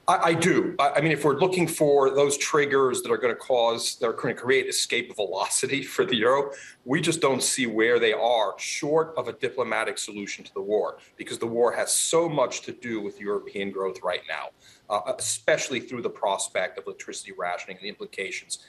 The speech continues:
it's going to have on industry. Look, if they ration, they're going to ration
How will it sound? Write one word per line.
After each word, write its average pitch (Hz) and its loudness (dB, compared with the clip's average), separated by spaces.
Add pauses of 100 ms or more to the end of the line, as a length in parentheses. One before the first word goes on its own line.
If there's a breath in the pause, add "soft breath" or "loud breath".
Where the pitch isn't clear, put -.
(160 loud breath)
it's 101 -16
going 104 -6
to 110 -10
have 98 -2
on 95 -4
industry. 95 -8 (280 soft breath)
Look, 156 2
if - 0
they 127 2
ration, 113 0 (320 soft breath)
they're 120 -4
going 151 0
to 135 2
ration 127 0